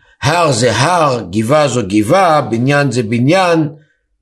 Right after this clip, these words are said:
בין אם יש לו צורה מעוצבת על ידי האדם, בין אם צורה בטבע.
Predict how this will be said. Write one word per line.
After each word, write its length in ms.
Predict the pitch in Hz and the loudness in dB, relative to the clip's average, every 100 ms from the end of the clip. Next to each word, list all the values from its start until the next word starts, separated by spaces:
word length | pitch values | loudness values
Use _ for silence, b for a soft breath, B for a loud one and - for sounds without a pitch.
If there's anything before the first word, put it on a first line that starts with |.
| _ _ _ _ _ 127 | _ _ _ _ _ -2
בין 240 | 185 233 | 0 2
אם 180 | 214 190 | 2 2
יש 280 | 208 208 175 | 2 2 2
לו 200 | 175 160 | 0 0
צורה 360 | 151 147 165 | 0 2 2
מעוצבת 760 | 156 151 143 143 156 143 139 135 | 2 2 0 2 0 2 2 2
על 120 | 127 | 2
ידי 220 | 123 127 | 2 2
האדם, 460 | 110 117 196 220 214 143 | 2 2 2 0 -4 -2
בין 200 | 147 156 | 0 2
אם 140 | 151 | 0
צורה 300 | 131 135 127 | -2 0 0
בטבע. 480 | 120 120 107 87 | 0 -2 -4 -6